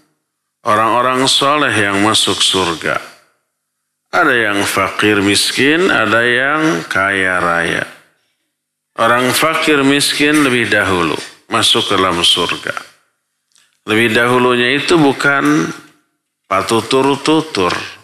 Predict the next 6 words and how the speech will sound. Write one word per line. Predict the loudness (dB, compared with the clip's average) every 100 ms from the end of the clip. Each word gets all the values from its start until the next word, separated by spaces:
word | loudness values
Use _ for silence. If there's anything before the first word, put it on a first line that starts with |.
| -4
bukan | -2 0 -2 0 0
apa, | 0 -2 0
ber-, | 2 2 0 -2 -8 -20 -20 _ _ -4
beriringan, | 0 0 0 0 0 0 0 -4 -2
tapi | -2 0 2 2 0 -6 -12 -20 _ -4
ada | 0 0